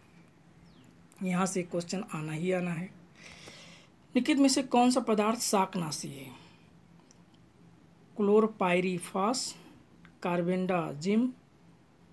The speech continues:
क्विनोलफॉस, बीटाक्लोर। क्या इसमें? तो इसमें जो है बीटाक्लोर है आपका, क्या है?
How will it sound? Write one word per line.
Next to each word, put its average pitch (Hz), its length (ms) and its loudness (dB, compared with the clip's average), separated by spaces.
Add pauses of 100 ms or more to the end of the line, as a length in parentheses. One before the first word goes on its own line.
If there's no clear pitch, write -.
(240)
क्विनोलफॉस, 208 1080 0 (440)
बीटाक्लोर। 175 840 -4 (760)
क्या 175 140 -2
इसमें? 123 340 -14 (600)
तो - 40 -2
इसमें 226 240 0
जो 220 100 2
है 226 140 2
बीटाक्लोर 190 760 -2
है 143 60 -8
आपका, 202 220 -10 (360)
क्या 190 140 -4
है? 269 360 -12